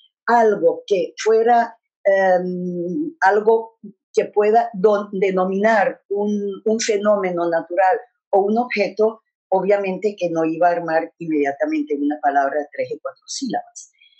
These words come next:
Entonces, em, este, tierra, föld,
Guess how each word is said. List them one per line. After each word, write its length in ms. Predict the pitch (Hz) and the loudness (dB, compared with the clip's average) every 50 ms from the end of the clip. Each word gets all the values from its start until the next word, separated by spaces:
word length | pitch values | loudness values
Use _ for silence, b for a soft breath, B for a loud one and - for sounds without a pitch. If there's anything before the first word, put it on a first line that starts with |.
| b b - | b b -6
Entonces, 880 | 202 202 196 190 220 214 208 214 208 - 247 240 247 240 - - - - - - | -4 -4 -2 0 0 0 0 0 0 2 2 2 2 0 -4 -6 -4 -4 0 2
em, 840 | 214 208 202 196 190 190 190 190 185 185 185 180 180 175 175 170 170 160 147 B B B B B _ _ | 4 4 4 2 0 -2 -2 -4 -4 -4 -4 -4 -2 -2 -2 -2 -2 -4 -6 B B B B B _ _
este, 420 | - 185 180 185 - - - - _ _ _ _ _ _ | -2 -2 -2 -2 -6 -16 -18 -20 _ _ _ _ _ _
tierra, 640 | - 220 269 277 277 285 262 208 170 147 135 - - _ | -6 -2 0 2 2 4 2 2 2 0 -2 -4 -8 _
föld, 600 | - - - 262 262 247 220 190 156 143 123 117 | -8 -2 2 4 4 6 4 2 0 -2 -4 -10